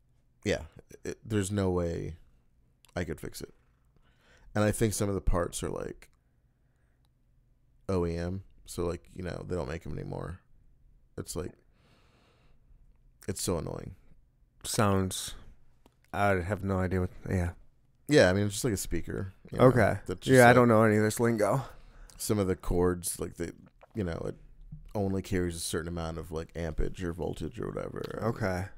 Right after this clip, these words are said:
Speaker 1: that's burned out, and then, like, the way the
Speaker 2: How much
Speaker 1: actual
Speaker 2: would a brand new one be to buy? Organ, like, one of those big giant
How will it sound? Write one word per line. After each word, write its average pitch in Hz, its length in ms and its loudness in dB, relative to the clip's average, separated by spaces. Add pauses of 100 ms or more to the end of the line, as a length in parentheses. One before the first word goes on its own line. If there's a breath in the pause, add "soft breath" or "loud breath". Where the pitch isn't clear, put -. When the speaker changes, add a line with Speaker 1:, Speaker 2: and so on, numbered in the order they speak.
(600)
Speaker 1:
that's 82 240 -4
burned 73 320 -4
out, - 360 -8
and 50 120 -12
then, 50 140 -10
like, 50 360 -12 (960)
the 110 60 -4
way 110 280 6
the 110 140 2 (120)
Speaker 2:
How 127 100 10
much 139 140 12
Speaker 1:
actual 160 120 8
Speaker 2:
would - 40 12
a - 20 12
brand 123 260 8
new 123 120 10
one 117 140 8
be 95 120 4
to - 80 0
buy? 82 300 -2 (520)
Organ, 175 380 12
like, 139 260 8
one 147 180 8
of 160 60 12
those 127 100 6
big 143 240 6
giant 135 420 6